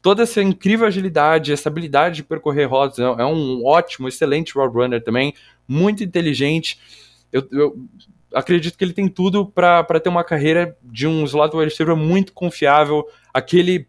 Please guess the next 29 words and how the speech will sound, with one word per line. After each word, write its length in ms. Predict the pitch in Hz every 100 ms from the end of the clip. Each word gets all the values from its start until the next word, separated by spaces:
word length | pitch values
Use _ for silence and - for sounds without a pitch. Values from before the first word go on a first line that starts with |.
| _
famoso 460 | - 156 185 165 160
chain 240 | 214 220
mover, 460 | 185 170 135 104 117
né? 140 | 139
Aquele 260 | 135 220 220
cara 220 | 196 185
que 120 | 185
numa 240 | 180 180
terceira 380 | 170 160 - 170
descida 420 | 151 147 - 165
você 140 | 160 160
vai 120 | 160
procurar 420 | 156 123 147 127
ele, 360 | 135 147 147 143 - - _
aquele 180 | 160 160
cara 240 | 165 165
que 320 | 165 180 175 - _ _ _ _ - _ _ _ _ _ _ -
mantém 400 | 165 196 196 226
o 80 | 233
ataque 300 | 196 196 190
funcionando, 800 | - 180 - 165 151 175 175 175 - _
de 140 | 170
muitas 460 | 160 185 226 226 -
recepções, 920 | 175 160 - - 151 165 175 175 -
né, 240 | 139 151 156 _ -
e 160 | 147
de 500 | 127 - 160 160 151 117
boas 240 | 180 190
jogadas, 680 | 175 165 147 156 165 -